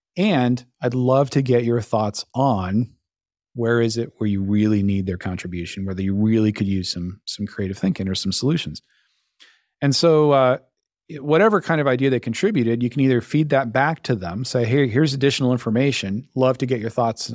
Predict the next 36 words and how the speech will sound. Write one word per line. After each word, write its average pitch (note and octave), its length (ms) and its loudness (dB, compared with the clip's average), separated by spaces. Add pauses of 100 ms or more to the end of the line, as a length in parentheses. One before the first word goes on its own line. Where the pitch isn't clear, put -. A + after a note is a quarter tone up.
(100)
on A2+ 120 0
your C3 200 4
idea A2+ 360 2
with C3+ 240 0
all C#3 180 4
of C3+ 80 2
that A#2 320 0
and A2 180 -8
see B2 140 -4
what G#2+ 100 -6
you - 60 -12
come A#2 120 -2
up E3 160 0
with," G2 220 -8 (540)
or D#3 340 4
invite B2+ 380 0
them C3 180 -2
to A#2 100 -6
be A#2 120 -2
thinking A2 340 -6
about A2 360 -4
where B2 180 2
you B2 180 0
most A#2+ 320 -2
need B2+ 240 0
a B2 60 0
great G#2 240 -2
idea. G#2+ 340 -2 (680)
And A#2+ 120 -2
so C#3+ 100 2
that D3+ 200 2
process D3 680 -2
of A2+ 140 -2
responding B2 560 -2
with A#2+ 220 -4
regard G#2+ 600 -6